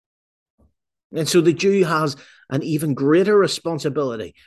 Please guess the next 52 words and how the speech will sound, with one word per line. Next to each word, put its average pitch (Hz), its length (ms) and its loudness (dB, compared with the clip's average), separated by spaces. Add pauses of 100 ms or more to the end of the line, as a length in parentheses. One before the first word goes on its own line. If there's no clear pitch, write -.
(140)
and 131 120 -2
is 135 140 -2
coming 160 260 0
under, 139 420 2
no 139 140 0
doubt, 139 240 0
even 143 320 -4
greater 175 420 -2
guilt 170 300 -8
as 131 120 -10
a 143 60 -4
result 135 360 -8
of 101 120 -14
it. 101 140 -12
So 156 140 -4
this 190 200 0
charge 170 440 0
against 147 360 -6
the 131 80 -6
Jews 135 300 -4
were, 110 140 -4 (240)
they 147 140 4
said, 147 300 2
"Well, 139 200 2
we 131 140 0
have 131 260 -6
the 117 80 -6
law. 104 320 -6
Surely 143 400 0
that 120 220 -6
will 107 200 -8 (220)
help 135 240 2
us 120 200 -4
in 107 120 -6
some 101 260 -4
way." 95 320 -6 (1080)
But 101 160 -6
they - 100 2
didn't 120 240 0
understand 104 520 -6
it - 60 -6
was - 120 -10
that 95 180 -6
very 98 220 -6
law 95 320 -8
that 104 140 -16
condemned 143 440 -4
them. 113 120 -8 (240)
You 147 80 -2
see, 175 180 2
the 165 100 4
law, 180 460 2